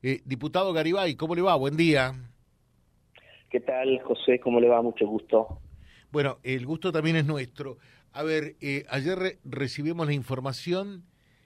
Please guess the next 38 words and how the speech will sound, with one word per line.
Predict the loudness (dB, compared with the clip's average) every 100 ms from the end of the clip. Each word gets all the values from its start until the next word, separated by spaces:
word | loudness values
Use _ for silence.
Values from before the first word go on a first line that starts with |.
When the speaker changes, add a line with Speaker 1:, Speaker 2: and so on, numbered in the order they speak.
| _
Speaker 1:
eh, | -6 -4 -4 -8
que | -6 -2 0 -2 -6 -12 -12
está | -2 -2 2
proponiendo | 0 2 0 0 -2 -4 -2 -2 -2 -4 _ _ -10
a | -6
través | -2 0 0
de | 0
un | 0 -4 0
proyecto, | 2 2 2 4 4 2 _ -2 0 2 -2 _ _ _ _ -6
eh, | -2 -2 -2
articular | -2 -2 -6 -6 -6 -4 -2 -2 -2 -6 -12 _ -12
lo | -6
que | -4
tiene | -2 -4 -2
que | -2
ver | -2
con | -4
las | -4
tarifas | -4 -6 -6 -6 -8 -10 -8
de | -2 -2
agua, | 0 -2 -4 -6 _ _ _ _
eh, | -6 -6
para | -2 0 0
aquellas | -2 -4 -6
comunidades | -6 -8 -4 -4 -4
que | -4 -6
son, | 0 0 -2 -8 _ _ _ -6
eh, | -6 -6
servidas | -6 -2 -2 -2 -2 -4 -4
con | -4
los | -4
grandes | -4 -4 -4 -6 -8
acueductos. | -12 -4 0 0 -2 -6 -6
¿Cómo | -6 -4 -4
es | -4
esto? | -8 -10 -8
A | -4
ver. | -2 -4